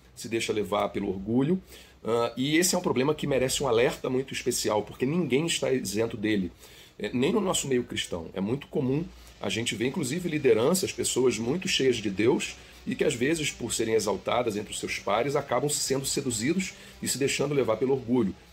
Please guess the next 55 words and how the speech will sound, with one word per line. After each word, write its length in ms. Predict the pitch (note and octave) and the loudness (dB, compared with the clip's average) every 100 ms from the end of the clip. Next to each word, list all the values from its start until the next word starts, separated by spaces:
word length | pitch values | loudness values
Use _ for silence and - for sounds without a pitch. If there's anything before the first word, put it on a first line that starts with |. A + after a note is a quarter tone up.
| - | -12
E 40 | |
também 380 | - B2 A2 B2+ | -4 -2 0 2
a 40 | |
humildade 500 | C3+ D3 B2 A2 A#2+ | 2 0 0 0 0
delas 320 | A#2+ A2 B2+ - | 2 2 2 0
segue 300 | - A#2+ C3 | 2 2 2
pelo 240 | B2+ B2 | 0 0
caminho 540 | B2 A#2 A2+ B2 C#3+ C#3+ - - | 0 -2 0 2 2 -2 -16 -8
que 100 | - | -2
não 80 | C3+ | 0
deveria 400 | C3 B2+ A#2+ A#2 | 0 0 0 0
seguir. 340 | - C3+ F#2+ - - - - | 0 -4 -6 -12 -16 -18 -10
Então 260 | B2+ D#3+ G3+ | 0 2 2
fica 220 | G#3 F#3 | 0 -2
aqui 100 | G3+ | 0
o 80 | A3 | 4
alerta, 380 | C#3 C#3 - | 4 4 0
né? 100 | A#2+ | -2
Um 120 | B2+ B2 | 0 2
alerta 300 | A#2 - - | 2 2 0
que 140 | C3 | 0
é 40 | |
muito 360 | A#2 A#2+ E3 F#3+ - | 2 2 0 -2 -2
claro 400 | B2 A#2+ D#3 D3+ | 0 2 4 2
nessa 260 | A#2 - | 0 0
obra 280 | G#2 A2 G#2+ | 2 2 0
do 100 | G#2 | -2
Wilson 240 | G#2+ G2 G#2 | -4 -4 -2
Porte 320 | G2+ F#2+ A2 | -4 -4 -2
Júnior, 340 | C3 D#3 F#3 - - - - | 0 0 -2 -6 -20 -20 -8
né? 140 | G#2+ | -8
Fica 180 | G#2+ A#2+ | -2 -2
aqui 140 | - | 0
a 20 | A2 | 0
recomendação 560 | A#2 A#2 A2 G2+ G#2+ | 2 0 0 -2 -2
pra 80 | G2+ | -2
vocês 260 | G2+ - G2+ | -2 -2 -2
adquirirem, 460 | G2 A2+ G#2 D3+ | -4 -4 -2 0
da 80 | G#2+ | 0
editora 300 | F#2 - F#2+ | -2 -2 -2
God 180 | F#2+ F#2+ | 0 -2
Books, 400 | - F#3 - - - - - - | 0 -2 -2 -8 -14 -12 -12 -6
é, 100 | G2+ | -4
que 140 | F#2+ A#2+ | -4 -2
se 120 | - | -2
aprofunda 460 | B2 A#2+ - C3+ A#2+ | 0 -2 -2 0 2
muito 400 | B2 D#3+ G3+ D3+ | 4 2 4 2
mais 220 | A#2+ A2+ | 2 2
nessa 200 | A2 G#2+ | -2 -4
questão 360 | G#2 - A#2 | -4 -2 0
de 80 | C3 | 0
uma 80 | A#2 | -2
forma 200 | A2+ A#2 | -2 -2
belíssima, 480 | A2 B2+ B2 - A2+ | 2 0 0 -2 -4
expositiva, 720 | - A#2+ G2+ - A#2+ D#3+ | -4 -6 -6 -6 -4 -2